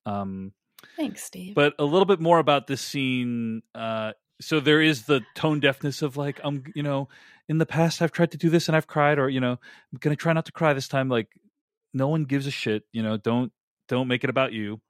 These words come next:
Speaker 1: But
Speaker 2: The chat, the Zoom chat,
Speaker 1: Oh, the
Speaker 2: like,
Speaker 1: Zoom chat.
Speaker 2: of it
Speaker 1: Okay, okay.
Speaker 2: all.
Speaker 1: So
Speaker 2: <laughs>
Speaker 1: here's,
Speaker 2: I'm seeing
Speaker 1: here's a
Speaker 2: some confusion in the chat.
Speaker 1: Yeah, eh, so here's, here's the thing. I, I feel like this is the most competent we've ever seen Greg.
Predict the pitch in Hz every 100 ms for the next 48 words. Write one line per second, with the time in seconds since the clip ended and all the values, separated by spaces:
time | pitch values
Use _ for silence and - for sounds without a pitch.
0 | _ _ - - - - - 311 208 -
1 | - 240 220 - 254 208 208 254 262 254
2 | 262 190 170 - 175 175 196 220 269 254
3 | 226 226 214 214 208 202 202 202 - -
4 | 208 202 185 - _ _ - - - 294
5 | 269 285 - 339 294 254 392 294 - 320
6 | - 294 330 302 302 302 269 - - 359
7 | 403 - - _ 190 240 196 160 170 175
8 | - 214 185 285 254 190 - - 156 285
9 | 220 202 269 196 - _ 143 165 - 196
10 | 330 - 240 247 226 185 127 151 - 208
11 | 143 151 123 123 165 - - 131 135 151
12 | 156 131 127 123 123 127 127 120 107 104
13 | 131